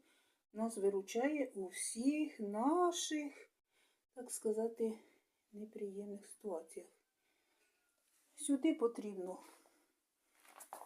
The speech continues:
отакий кабель у нас Старий, але алюмінієвий. Чоловік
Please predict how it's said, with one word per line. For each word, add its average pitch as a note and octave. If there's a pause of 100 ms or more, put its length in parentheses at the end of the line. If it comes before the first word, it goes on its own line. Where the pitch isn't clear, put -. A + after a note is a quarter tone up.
(260)
отакий A3 (1300)
кабель G3+
у C4
нас C4+ (220)
Старий, C4 (720)
але A3+
алюмінієвий. A3+ (1300)
Чоловік G3+